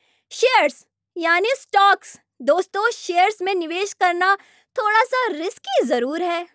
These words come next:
लेकिन अगर सही तरीके से किया जाए, तो ये आपको बहुत अच्छा रिटर्न दे सकता है। आजकल शेयर बाजार में निवेश करना बहुत लोकप्रिय हो रहा है और कई लोग इससे अच्छा मुनाफा कमा रहे हैं।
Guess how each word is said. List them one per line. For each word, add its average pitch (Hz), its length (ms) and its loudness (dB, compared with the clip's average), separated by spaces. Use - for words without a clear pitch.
लेकिन 320 480 -4
अगर 302 340 0
सही 349 280 -2
तरीके 320 420 -4
से 392 140 -6
किया 339 360 0
जाए, 285 320 0
तो 302 60 -4
ये 285 340 -4
आपको 320 480 2
बहुत 311 520 2
अच्छा 349 240 0
रिटर्न 330 320 -2
दे 302 160 -6
सकता 339 340 -2
है। 254 240 0
आजकल 349 680 2
शेयर 339 380 0
बाजार 311 440 2
में 339 120 0
निवेश 294 480 -2
करना 349 420 0
बहुत 339 580 0
लोकप्रिय 320 440 -2
हो 294 200 4
रहा 277 200 2
है 269 140 -8
और 339 120 -4
कई 262 240 0
लोग 330 320 0
इससे 349 280 -4
अच्छा 349 360 0
मुनाफा 311 500 2
कमा 370 340 2
रहे 370 280 2
हैं। 302 160 -2